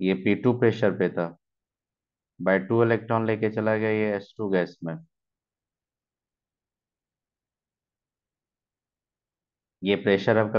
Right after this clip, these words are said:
पी टू है। ओवरऑल जब जाएंगे हम लोग तो क्या कौन-,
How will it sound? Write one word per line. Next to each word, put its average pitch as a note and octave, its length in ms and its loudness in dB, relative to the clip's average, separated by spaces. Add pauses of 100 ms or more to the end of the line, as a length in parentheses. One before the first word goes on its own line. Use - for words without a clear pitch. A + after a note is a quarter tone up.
(100)
पी G#2 100 0 (100)
टू F2 180 0
है। E2 80 -4 (1500)
ओवरऑल A2+ 440 4
जब A#2+ 160 2
जाएंगे A2+ 340 2
हम G2 140 -2
लोग F2+ 260 -4 (640)
तो F#2+ 60 -4
क्या G#2+ 200 4
कौन-, G#2+ 240 2